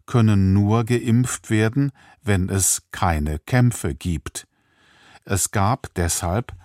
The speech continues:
eine Einigung. Das Militär von dem Land Israel und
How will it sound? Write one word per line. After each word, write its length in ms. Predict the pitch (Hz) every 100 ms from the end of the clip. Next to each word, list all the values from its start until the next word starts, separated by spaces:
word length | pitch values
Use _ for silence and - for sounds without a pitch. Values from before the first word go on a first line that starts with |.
| _
eine 400 | - 113 120 135
Einigung. 680 | 147 147 120 90 80 69 62 - _ _ _ - - -
Das 260 | - 85 -
Militär 760 | 104 95 92 - 120 127 147 165
von 260 | - 98
dem 200 | 92 90
Land 340 | 90 92 95 -
Israel 1000 | - 147 - - 73 - 87 87 110 156 _ - - - -
und 400 | 123 151 -